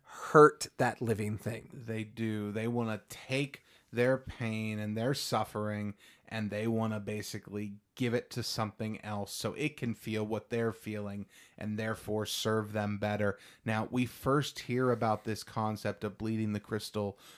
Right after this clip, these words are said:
Speaker 2: when Palpatine says to Vader, "Hey,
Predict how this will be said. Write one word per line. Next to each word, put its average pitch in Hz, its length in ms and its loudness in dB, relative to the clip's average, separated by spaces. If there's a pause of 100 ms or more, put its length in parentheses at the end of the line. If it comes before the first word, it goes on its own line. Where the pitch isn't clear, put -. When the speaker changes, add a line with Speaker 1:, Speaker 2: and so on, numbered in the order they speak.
(100)
Speaker 2:
when 107 420 0 (180)
Palpatine 110 760 -4
says 107 380 -2
to 110 120 -6
Vader, 110 540 -2 (300)
"Hey, 123 420 -2